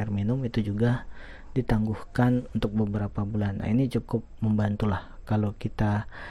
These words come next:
di sisi arus kas keluar, sehingga sebenarnya kalau masih bisa ada yang diperjuangkan untuk tagihan-tagihan ini, silakan renegosiasi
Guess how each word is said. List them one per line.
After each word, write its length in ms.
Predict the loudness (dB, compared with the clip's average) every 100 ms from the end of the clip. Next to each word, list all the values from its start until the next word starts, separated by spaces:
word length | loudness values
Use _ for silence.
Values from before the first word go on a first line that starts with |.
| -12 0
di 80 | 0
sisi 400 | 2 4 6 6
arus 320 | 4 2 0
kas 160 | 0 0
keluar, 560 | 0 2 2 0 -4
sehingga 400 | -2 4 6 6
sebenarnya 560 | 6 4 4 4 4 2 -6 -14 -8
kalau 240 | 2 4
masih 240 | 4 2 2
bisa 320 | 0 0 0
ada 160 | 2 2
yang 160 | 4
diperjuangkan 960 | 2 2 0 2 4 4 4 6 6 2 -8
untuk 240 | -2 0 4
tagihan-tagihan 720 | 4 4 4 4 4 2 4
ini, 400 | 4 4 0 -4
silakan 640 | 0 2 2 2 0 0 0
renegosiasi 880 | 2 4 4 2 4 2 4 4 2